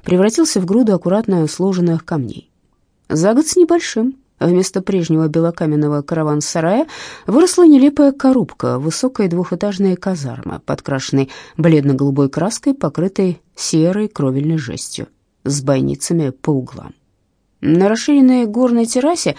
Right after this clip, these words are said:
перед ней день-деньской муштровали солдат, и под зычные выкрики капрала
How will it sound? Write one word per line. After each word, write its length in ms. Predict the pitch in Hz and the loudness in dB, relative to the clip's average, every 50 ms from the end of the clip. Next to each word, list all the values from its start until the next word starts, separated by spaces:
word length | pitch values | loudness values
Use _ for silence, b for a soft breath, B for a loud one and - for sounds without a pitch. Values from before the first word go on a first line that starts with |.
| B B B B B B B B | B B B B B B B B
перед 240 | - 185 196 202 180 | 2 2 4 4 4
ней 260 | 175 165 143 139 131 | 4 4 4 4 2
день-деньской 800 | 139 170 214 233 226 196 180 185 196 185 180 - - - 277 311 | 2 2 2 2 4 2 2 2 0 0 0 -2 0 2 6 6
муштровали 560 | 285 262 247 - - 214 214 220 233 233 220 | 6 6 4 2 -2 -2 0 2 2 2 2
солдат, 640 | 214 - - 220 208 202 165 131 110 - - - - | 0 0 -2 0 0 0 -2 -2 -4 -6 -8 -6 -4
и 240 | - 139 135 135 127 | -2 0 0 0 0
под 220 | - - 156 139 | -2 -2 -4 -2
зычные 560 | 135 139 135 - - - 131 131 127 127 127 | -2 -4 -4 -4 -4 -4 -2 -2 -2 -2 -2
выкрики 500 | 131 147 139 - 135 131 131 - 131 135 | -2 -4 -4 -2 -4 -4 -4 -2 -4 -4
капрала 520 | 127 - 143 135 - 160 180 214 269 302 | -2 -2 -2 -2 0 0 2 2 2 2